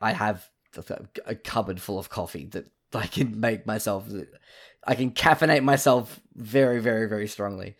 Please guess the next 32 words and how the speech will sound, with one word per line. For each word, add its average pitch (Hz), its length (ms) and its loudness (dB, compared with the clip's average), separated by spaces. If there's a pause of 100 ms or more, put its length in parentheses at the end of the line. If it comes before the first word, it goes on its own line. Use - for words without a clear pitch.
(600)
But, 120 140 2
um, 113 260 0
yeah, 131 200 4 (120)
it 196 60 4
was 170 120 4
really 175 140 4
great, 135 300 4
and, 120 140 -2
um, 110 160 -6 (180)
um, 110 240 -8
it - 20 -12
was 110 120 -14
just - 260 -12
a - 20 -20 (1080)
bit 143 60 -2
of 120 80 -2
a 110 260 0 (500)
mushy 143 420 0
moment 110 320 -2
that 104 80 -4
I 107 80 -2
had 104 200 -6
to 110 100 -12
myself, 95 320 -6
and 110 80 -14
I - 20 -14
was - 80 -14
like, - 180 -20
"Oh, - 180 -20
that's - 180 -18
really 82 120 -8
nice." 76 300 -16